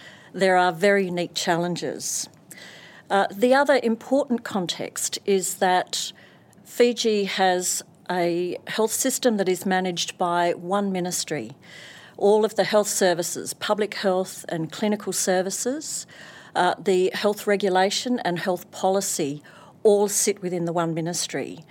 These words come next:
So that makes it, I think, a lot easier when you're dealing with a crisis, because you can have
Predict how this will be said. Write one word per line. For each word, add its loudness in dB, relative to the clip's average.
So 4
that 0
makes 0
it, -2
I -6
think, -4
a -6
lot -2
easier -2
when -2
you're 0
dealing -2
with -4
a -4
crisis, -6
because 0
you -2
can -6
have -2